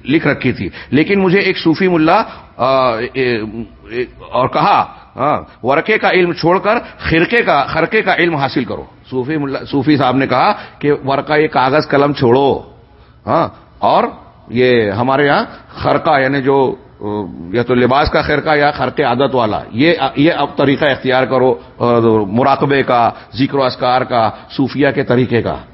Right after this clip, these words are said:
ہمارے یہاں کہتے ہیں اسی، اسی بات کو ہمارے یہاں اردو زبان میں کہتے ہیں کہ قال کو چھوڑو، حال کو پکڑو۔ قال اللہ، قال رسول، اللہ نے کہا، رسول نے کہا، ارے یہ سب چھوڑو، قال اللہ، قال رسول۔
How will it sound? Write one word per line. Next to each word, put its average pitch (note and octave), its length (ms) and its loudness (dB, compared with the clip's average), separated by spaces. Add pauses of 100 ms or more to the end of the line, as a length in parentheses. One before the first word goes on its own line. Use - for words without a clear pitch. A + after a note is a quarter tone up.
ہمارے C3 280 0
یہاں E3 160 2 (300)
کہتے B2 260 -2
ہیں F#3+ 160 2 (280)
اسی، C3 280 -4
اسی C#3 220 -2
بات C3 280 -2
کو G3 320 0
ہمارے D#3+ 300 2
یہاں D3+ 240 2
اردو C#3+ 240 4
زبان C3+ 260 2
میں C3+ 100 0
کہتے A#2+ 260 -2
ہیں F3 140 2 (280)
کہ D3+ 120 0 (100)
قال D#3+ 360 2
کو E3+ 140 0
چھوڑو، D3 360 2
حال B2 340 2
کو - 100 -4
پکڑو۔ F#2+ 320 -6 (1400)
قال B2+ 240 4
اللہ، C#3 400 2
قال B2+ 180 2
رسول، A2+ 400 -2
اللہ C3 280 2
نے C3+ 100 0
کہا، B2 260 0
رسول A2+ 300 0
نے G#2+ 80 -2
کہا، F#2 180 -4
ارے F#3 120 2
یہ F3 120 4
سب - 200 -4
چھوڑو، D3 380 2
قال A2+ 260 0
اللہ، B2 160 2
قال A2+ 260 0
رسول۔ F#2+ 320 -6